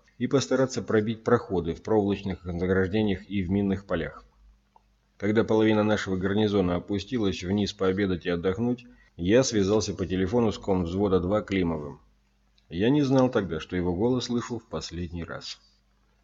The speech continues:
Когда уже закончил с ним разговаривать, произошло то, чего я опасался больше всего. Финны подвергли наши два укрепления мощнейшему авиационному налету.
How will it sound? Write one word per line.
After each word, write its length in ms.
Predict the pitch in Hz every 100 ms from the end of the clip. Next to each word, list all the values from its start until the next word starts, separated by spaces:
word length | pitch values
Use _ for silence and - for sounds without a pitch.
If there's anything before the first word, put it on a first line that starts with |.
| _
Когда 260 | 98 117 143
уже 160 | 131
закончил 460 | 131 135 147 131 127
с 40 |
ним 140 | 127 120
разговаривать, 640 | 110 123 127 127 92 -
произошло 480 | 95 98 104 104 107
то, 220 | 98 131
чего 220 | - 101
я 60 | 95
опасался 460 | 92 90 117 -
больше 320 | 82 101 101 92
всего. 440 | - 90 78 76 _ _ _ _
Финны 300 | - 139 127
подвергли 640 | 95 - 87 104 120 104 98
наши 280 | 104 98 92
два 200 | 95 98
укрепления 520 | 80 87 95 107 90
мощнейшему 800 | 87 90 117 120 113 107 101 -
авиационному 680 | 95 95 - 101 98 95
налету. 380 | 92 87 78 -